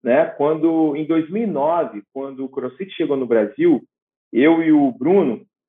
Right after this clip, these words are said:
a gente tava fazendo um curso de levantamento olímpico, ministrado por um leva-, um ex-levantador olímpico, é, brasileiro, chamado Edmilson Dantas,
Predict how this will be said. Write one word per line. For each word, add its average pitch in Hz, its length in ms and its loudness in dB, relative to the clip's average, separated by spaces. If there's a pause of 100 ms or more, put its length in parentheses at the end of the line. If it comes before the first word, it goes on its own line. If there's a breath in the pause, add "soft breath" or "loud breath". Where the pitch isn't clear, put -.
a 110 60 -12
gente 110 120 -16
tava 147 220 -2
fazendo 156 720 -4
um 160 160 -10
curso 160 340 -10
de 165 100 -6
levantamento 156 580 -6
olímpico, 151 320 -8 (580)
ministrado 151 840 0 (360)
por 131 100 -4
um 151 180 0
leva-, 151 440 0
um 139 160 -2
ex-levantador 139 800 -2
olímpico, 175 580 -10 (340)
é, 120 400 -4
brasileiro, 147 840 0
chamado 131 400 -4
Edmilson 135 540 -8
Dantas, 156 540 -2